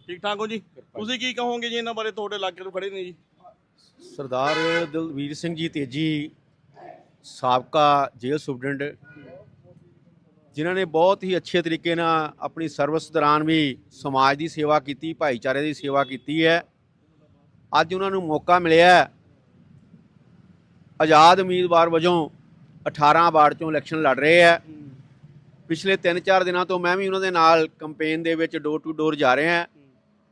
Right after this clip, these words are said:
Speaker 2: ਔਰ ਜਿਹੜਾ ਉਹਨਾਂ ਨੂੰ ਇਸ ਅਠਾਰਾਂ ਵਾਰਡ ਦੇ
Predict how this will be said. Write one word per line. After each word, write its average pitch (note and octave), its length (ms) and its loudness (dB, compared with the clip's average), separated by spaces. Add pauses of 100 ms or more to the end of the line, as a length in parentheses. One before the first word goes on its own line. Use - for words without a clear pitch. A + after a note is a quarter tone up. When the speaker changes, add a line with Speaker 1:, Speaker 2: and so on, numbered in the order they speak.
(340)
Speaker 2:
ਔਰ F#3+ 80 0
ਜਿਹੜਾ G3+ 280 6
ਉਹਨਾਂ A3+ 220 4
ਨੂੰ A3+ 500 -2 (2000)
ਇਸ G#3+ 260 6
ਅਠਾਰਾਂ F#3+ 420 0
ਵਾਰਡ F#3 260 6
ਦੇ F#3 340 2